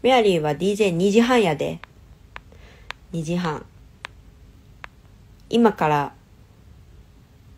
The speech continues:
爆上がりしたら疲れちゃう。<laughs> ちゃんとメアリーの時まで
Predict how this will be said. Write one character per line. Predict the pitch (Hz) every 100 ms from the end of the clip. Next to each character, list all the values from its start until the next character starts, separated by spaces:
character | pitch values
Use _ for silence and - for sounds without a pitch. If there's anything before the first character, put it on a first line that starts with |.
| - - - - -
爆 | 185 -
上 | 180
が | 170 170
り | 165
し | -
た | 160
ら | 151 - - - - -
疲 | - -
れ | 156
ち | -
ゃ | -
う。 | - - - - - _ - 226
<laughs> | 240 - 220 - 185 - - - - - - - - - - - - - - - - - - - - - - - - - - - - -
ち | -
ゃ | 175
ん |
と | 165
メ | 175 180
ア | 180
リ | 165
ー |
の | 156 151
時 | - 151 151
ま | 147
で | 147 156